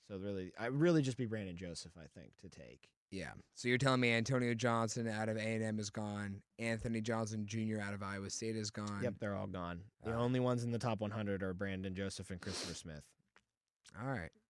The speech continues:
Speaker 2: Um, since you deferred to me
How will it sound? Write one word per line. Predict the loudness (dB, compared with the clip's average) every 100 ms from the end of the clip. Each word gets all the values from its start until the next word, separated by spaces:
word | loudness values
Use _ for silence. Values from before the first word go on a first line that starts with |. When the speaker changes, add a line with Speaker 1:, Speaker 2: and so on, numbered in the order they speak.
| _ _ _ _ _ 6
Speaker 2:
Um, | 8 10 10 6 2 -6 _ _ _ -8
since | 4 4 8
you | 8 8
deferred | 6 8 8 8
to | 6
me | 8 8 6